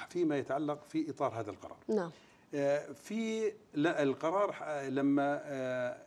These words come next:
Speaker 1: كان لابد من اتخاذه وتنفيذه، تم إرسال كتاب إلى غرفة التجارة، وقلنا لهم: "يا أخوان، بغرفة التجارة هي في عندنا قرار،
Speaker 2: مم.
Speaker 1: عندنا قرار سيتخذ فيما يتعلق بالتجارة الإلكترونية،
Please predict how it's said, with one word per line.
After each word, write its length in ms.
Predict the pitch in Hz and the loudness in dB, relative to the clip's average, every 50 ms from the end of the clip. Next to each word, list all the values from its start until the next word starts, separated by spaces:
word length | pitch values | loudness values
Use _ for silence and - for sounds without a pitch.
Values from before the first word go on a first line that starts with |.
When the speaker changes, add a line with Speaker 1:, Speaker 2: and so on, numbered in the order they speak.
| - _ - | -20 _ -12
Speaker 1:
كان 340 | - 170 170 175 175 175 156 | -6 -4 -2 0 0 2 2
لابد 440 | 139 139 139 139 190 175 139 123 123 | 4 2 2 2 0 -4 -4 -4 0
من 200 | 151 180 165 151 | 0 0 0 0
اتخاذه 500 | 156 - - 139 120 - 151 135 120 110 | -6 -6 -6 -10 -6 -2 -2 -2 -2 -2
وتنفيذه، 600 | 110 131 143 147 170 143 - - 156 151 143 180 180 - - - _ - | -2 -2 0 0 0 -2 -2 0 -4 -2 -2 -4 -10 -12 -20 -20 _ -8
تم 200 | - 156 143 135 | -2 -2 -2 -2
إرسال 320 | 131 - - - 139 127 | -2 -6 -4 -4 -4 -4
كتاب 360 | - - 117 - - 123 - - - - - - | -4 -8 -12 -8 -6 -8 -8 -8 -12 -20 -16 -10
إلى 160 | 151 120 110 | -8 -6 -6
غرفة 220 | 101 113 - - 101 | -6 -8 -12 -14 -16
التجارة، 440 | - - 104 98 107 110 131 190 240 - - _ _ _ _ - - - - - - | -16 -14 -10 -8 -8 -8 -8 -10 -14 -16 -20 _ _ _ _ -20 -20 -20 -20 -12 -8
وقلنا 280 | 117 120 117 135 139 | -6 -4 -2 -2 -2
لهم: 120 | 127 117 117 | -2 -4 -6
"يا 60 | 117 | -8
أخوان، 300 | 110 - 117 120 135 165 214 247 - 147 | -8 -8 -6 -6 -6 -6 -8 -12 -14 -12
بغرفة 320 | 127 110 123 113 - 120 | -8 -8 -8 -6 -6 -8
التجارة 520 | 110 - - 113 120 127 131 143 160 170 170 - - - - - - | -8 -8 -8 -6 -2 -2 -2 -2 -4 -6 -10 -16 -20 -20 -20 -20 -14
هي 140 | - 113 110 | -10 -10 -8
في 140 | - - 135 | -4 -2 -2
عندنا 180 | 139 139 123 | 0 0 -2
قرار، 360 | 120 - 117 113 123 139 170 170 - - _ - | -2 -2 -2 0 0 0 -2 -4 -10 -20 _ -8
Speaker 2:
مم. 200 | 214 208 214 226 208 - - - _ - | -6 -6 -6 -6 -8 -10 -18 -18 _ -4
Speaker 1:
عندنا 640 | - 135 131 127 127 127 123 123 120 120 117 120 117 | 0 0 0 0 0 0 -2 -2 -2 -4 -6 -6 -8
قرار 280 | 113 - 117 123 131 123 | -6 -4 -2 -2 -2 -2
سيتخذ 500 | - - 120 131 127 - 123 - 165 175 - - | -2 -4 -4 -4 -6 -10 -8 -6 -6 -6 -6 -6
فيما 120 | - 113 107 | -6 -6 -6
يتعلق 300 | - 107 113 120 110 - | -4 -4 -6 -6 -6 -10
بالتجارة 320 | 107 107 - 110 131 143 139 | -14 -14 -8 -4 -4 -4 -4
الإلكترونية، 720 | - 160 175 214 - - - 147 131 135 147 165 196 233 | -4 -8 -8 -8 -8 -6 -4 -4 -2 0 0 -2 -2 -4